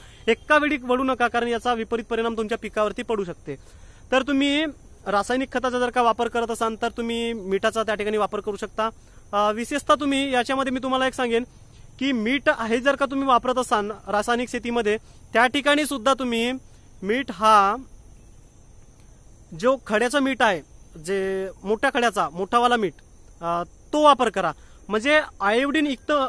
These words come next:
युक्त जे मु-, मीठ राहते ते वापरू नका, आयोडीन युक्त, युक्त जे मीठ राहते ते वापरू नका. तर तुम्ही खड्याचे मोठेवाले दाण्याचे मीठ वापरू शकता, अ, कुठं रा-, जिथं तुम्ही रासायनिक शेती करता तिथं. नक्कीच तुम्हाला याचा, म, फायदा होण्यास, अ, मदत होईल,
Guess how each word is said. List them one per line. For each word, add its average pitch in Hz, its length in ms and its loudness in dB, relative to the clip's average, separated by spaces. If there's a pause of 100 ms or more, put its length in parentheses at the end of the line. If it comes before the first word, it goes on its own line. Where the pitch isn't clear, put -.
(120)
युक्त 226 260 -4
जे 269 120 -2
मु-, 247 180 0
मीठ 233 240 -2
राहते 196 240 2
ते 277 160 0
वापरू 233 300 2
नका, 147 280 -6 (640)
आयोडीन 240 380 0
युक्त, 247 240 -8 (200)
युक्त 226 240 -4
जे 240 120 0
मीठ 240 220 -2
राहते 233 200 0
ते 240 140 -2
वापरू 233 260 2
नका. 233 180 -2
तर 240 120 -6
तुम्ही 254 260 -8
खड्याचे 220 320 -2
मोठेवाले 226 440 -2 (440)
दाण्याचे 214 340 0
मीठ 226 240 -2
वापरू 226 260 2
शकता, 220 260 -4 (320)
अ, 180 420 -2 (420)
कुठं 226 220 0
रा-, 202 160 0
जिथं 185 320 -4
तुम्ही 262 160 -2
रासायनिक 226 340 -2
शेती 220 220 -4
करता 196 300 -2
तिथं. 170 200 -10 (460)
नक्कीच 220 300 -4
तुम्हाला 269 240 2
याचा, 262 420 4 (240)
म, 196 200 -2
फायदा 208 300 -2
होण्यास, 240 340 0
अ, 240 260 0
मदत 214 320 0
होईल, 233 220 0